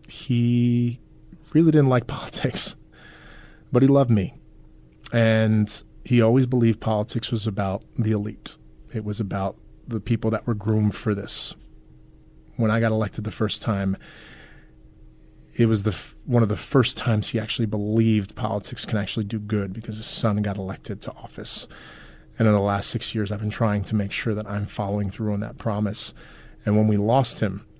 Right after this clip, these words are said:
and when I lost him and I saw that at the beginning of this pandemic,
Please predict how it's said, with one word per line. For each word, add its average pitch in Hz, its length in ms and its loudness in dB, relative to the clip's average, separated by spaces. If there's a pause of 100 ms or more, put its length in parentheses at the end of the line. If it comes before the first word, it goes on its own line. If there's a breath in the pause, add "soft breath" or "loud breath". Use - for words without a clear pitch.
(640)
and 104 120 2
when 95 100 0
I 95 80 -2
lost 107 380 0
him 123 120 2
and 98 100 0
I 101 100 -6
saw 110 600 0 (520 loud breath)
that 95 440 -4 (240)
at - 80 -18
the 110 60 -4
beginning 113 280 4
of 107 60 4
this 101 100 -2
pandemic, 110 840 0